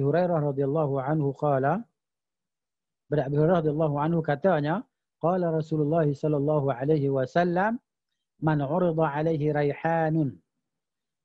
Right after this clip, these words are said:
Barang siapa yang diberikan kepadanya wangian,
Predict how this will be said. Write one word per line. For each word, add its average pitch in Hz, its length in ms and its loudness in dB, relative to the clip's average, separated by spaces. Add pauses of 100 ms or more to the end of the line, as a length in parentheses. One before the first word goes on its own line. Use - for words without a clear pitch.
Barang 156 180 0
siapa 185 320 0
yang 170 160 4
diberikan 160 460 0
kepadanya 147 720 -2 (180)
wangian, 151 460 2